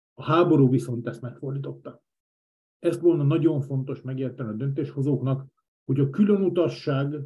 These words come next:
tavaly február huszonnegyedikéig csak kellemetlen volt.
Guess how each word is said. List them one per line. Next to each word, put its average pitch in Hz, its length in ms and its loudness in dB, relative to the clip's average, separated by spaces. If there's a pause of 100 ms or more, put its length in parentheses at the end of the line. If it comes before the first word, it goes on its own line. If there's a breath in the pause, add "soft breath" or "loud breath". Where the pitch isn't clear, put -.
(120)
tavaly 170 320 2
február 143 340 -2
huszonnegyedikéig 139 840 -4
csak - 180 -10
kellemetlen 123 720 -4
volt. - 260 -12